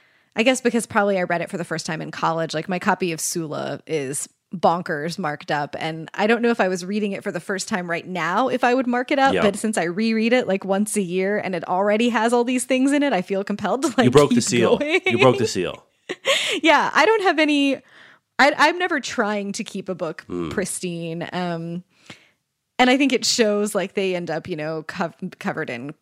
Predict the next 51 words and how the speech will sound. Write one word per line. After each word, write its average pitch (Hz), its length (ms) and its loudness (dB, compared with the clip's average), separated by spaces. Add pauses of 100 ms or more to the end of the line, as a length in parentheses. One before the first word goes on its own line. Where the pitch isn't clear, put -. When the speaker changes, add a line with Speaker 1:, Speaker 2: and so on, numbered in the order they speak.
(220)
Speaker 1:
coffee 156 520 -4
stains 139 760 -4
and 156 160 -4
the 156 40 -8
covers 160 440 -4
are 147 100 -2
bent 156 320 -4
back. 139 340 -2
And 151 300 -8 (340)
I, 156 200 -4
I - 40 -6
feel 147 160 -8
like 160 160 -6
that's 143 360 -4
how 156 240 -4
a, 135 200 -6 (120)
how 190 100 0
you 160 160 -4
know 156 200 -4
that 151 120 -8
a 147 60 -6
book 151 220 -8
has 190 140 -4
been 202 200 0
well 175 220 2
loved. 165 340 -2
Like, 165 120 -4
I 190 100 -2
carried 277 400 4
Speaker 2:
Mm-hmm. 269 40 4
Speaker 1:
it - 80 2
with 269 160 -2
me 269 160 2
everywhere 240 460 2
for 196 100 -6
two 196 260 -2
weeks 175 300 -4
and 185 100 -6
this 196 140 -6
is 208 100 -10
what 220 140 -4
it - 100 -10
looks - 240 -12
like - 240 -12
now. - 360 -10 (920)
So 233 300 2
that's 233 300 -2
Lit 233 160 -2
Chat. 220 360 0
If 214 200 -4
you 214 360 -2